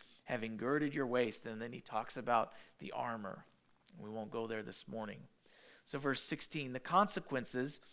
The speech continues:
of the woman. He says, "I will greatly multiply your sorrow and your conception.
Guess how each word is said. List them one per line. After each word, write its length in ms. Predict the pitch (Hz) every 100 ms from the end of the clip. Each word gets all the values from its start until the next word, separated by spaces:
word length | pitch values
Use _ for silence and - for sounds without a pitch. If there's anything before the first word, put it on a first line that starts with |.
| - - _ -
of 400 | 131 123 156 147 _ _ _ _ _ _ _ _ -
the 100 | 131
woman. 380 | 151 156 107 - _ _ _ _ _ _ _ _ _ _ _ _ _ _
He 80 | -
says, 180 | 120 117
"I 60 |
will 160 | 120 120
greatly 640 | 117 135 170 135 123 95 - - _
multiply 840 | 123 147 147 - 139 120 117 104 98 - - _
your 160 | 139 113
sorrow 680 | - 170 156 139 120 98 - - _ _ _ _ _ _ _ _ - _ _ _ _ _ _ _ _ -
and 120 | 135
your 80 | 123
conception. 840 | - 120 110 - 147 - 135 98